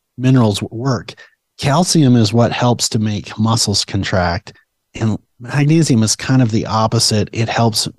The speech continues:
to make muscles relax. And so this is why when people say they have, uh, muscle cramps, I hear people saying all the time, "Well, I took calcium and I took potassium. I had some pickle juice or I ate a banana,"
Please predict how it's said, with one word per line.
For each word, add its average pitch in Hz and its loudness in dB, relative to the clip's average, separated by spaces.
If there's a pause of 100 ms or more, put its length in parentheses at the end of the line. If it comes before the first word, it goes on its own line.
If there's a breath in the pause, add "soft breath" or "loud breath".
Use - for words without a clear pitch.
(120)
to 110 -4
make 107 -2
muscles 101 -2
relax. 87 -4 (420 loud breath)
And 107 -12
so 123 2
this 135 2
is 127 4
why 120 2
when 107 2
people 110 -2
say 107 -2
they 98 -2
have, 98 -4 (120)
uh, 101 -16 (400)
muscle 139 0
cramps, 92 -4 (480 loud breath)
I 139 0
hear 131 4
people 117 0
saying 104 0
all 104 -2
the 110 -2
time, 135 -2
"Well, 92 -2
I 98 -2
took - -6
calcium 110 -4
and 90 -4
I 90 -8
took - -8
potassium. 113 -4 (640 loud breath)
I 95 -6
had 107 -2
some 95 -4
pickle 120 -2
juice 104 -2
or 98 -4
I 80 -6
ate 107 0
a 113 2
banana," 101 0